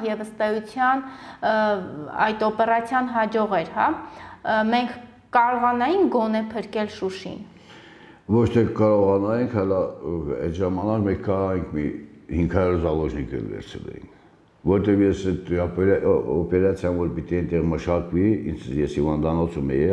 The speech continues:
Speaker 2: առաջ հիվանդանոցում, ինձ զանգ-, զանգում ա Աշոտ Գրիգորյանը, մեր ընկերն ա, կոմենդանտ ա եղել, զոհված ա հիմա, զոհվել ա։ Զանգում ա Աշոտու և խնդրում ա, որ մեր գյուղից մի քանի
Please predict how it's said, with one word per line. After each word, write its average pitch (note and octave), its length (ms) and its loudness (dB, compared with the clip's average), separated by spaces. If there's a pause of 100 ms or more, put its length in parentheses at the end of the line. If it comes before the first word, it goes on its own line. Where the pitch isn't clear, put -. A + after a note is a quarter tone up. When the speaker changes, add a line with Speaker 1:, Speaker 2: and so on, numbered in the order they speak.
Speaker 2:
առաջ C#2+ 320 -6
հիվանդանոցում, C#2+ 840 -2 (640)
ինձ E2+ 160 2
զանգ-, F#2+ 300 4 (140)
զանգում F2 460 2
ա D2+ 40 0 (500)
Աշոտ F2+ 400 0
Գրիգորյանը, E2 680 0 (120)
մեր D2+ 220 0
ընկերն D2+ 420 0
ա, E2 60 0 (180)
կոմենդանտ C#2+ 640 -2
ա C#2+ 80 0
եղել, E2+ 300 2
զոհված C2+ 420 -4
ա C2+ 140 -2
հիմա, C#2+ 240 0 (240)
զոհվել B1+ 420 -4
ա։ F2+ 120 -2 (1500)
Զանգում G#2+ 340 4
ա G2+ 140 4
Աշոտու F#2+ 420 2 (160)
և D#2 160 2 (160)
խնդրում F2+ 400 0
ա, F2 140 2
որ E2+ 160 2 (100)
մեր E2 220 0
գյուղից F#2+ 340 0
մի C#2+ 160 -4
քանի D#2 240 -4